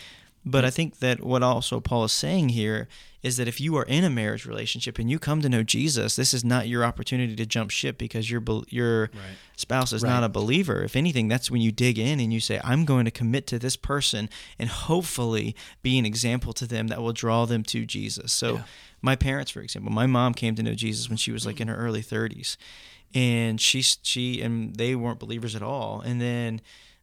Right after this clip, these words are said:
Speaker 1: um, my dad didn't come to know Jesus until he was forty.
Speaker 3: Mm-hmm.
Speaker 1: And so there was a time and a period where my mom was with that, my dad, who, and he wasn't a believer, and he wasn't living at all like Christ, but she was doing everything she could to model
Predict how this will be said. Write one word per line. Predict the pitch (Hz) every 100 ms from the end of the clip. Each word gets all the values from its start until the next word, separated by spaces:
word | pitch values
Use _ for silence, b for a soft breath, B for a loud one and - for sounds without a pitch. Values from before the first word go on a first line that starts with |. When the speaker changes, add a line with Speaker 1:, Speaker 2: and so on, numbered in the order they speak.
| -
Speaker 1:
um, | 123 117 110 117 - -
my | 123
dad | 123 127 135
didn't | 104 101 -
come | - 117
to |
know | 110
Jesus | 104 113 107
until | 110 107 117
he | 120
was | 110
forty. | - 185 196 - 113 _ 123
Speaker 3:
Mm-hmm. | 101 120 131 _ _ -
Speaker 1:
And | 135 131 123
so | 131 123 113 B B B B
there | 131 135
was | 127
a | 120
time | - 143 151
and | 123
a |
period | 117 - 165 135 120 120
where | 123 123 120 120 120
my | 120
mom | 120 127
was | 117 135
with | 147 139
that, | 127 120 113
my | 113
dad, | 127 160
who, | 131 123
and | 120
he | 123
wasn't | 131 120
a |
believer, | 104 113 147 160 120
and | 117 123
he |
wasn't | 123 117 113
living | 135 151 113
at |
all | 113 113
like | 107
Christ, | - 110 -
but | -
she | - 143 143
was | 127 120 B B B _
doing | 135 123
everything | 127 135 135 127
she | 123
could | - 143 127
to | 117
model | 120 117 123 123 123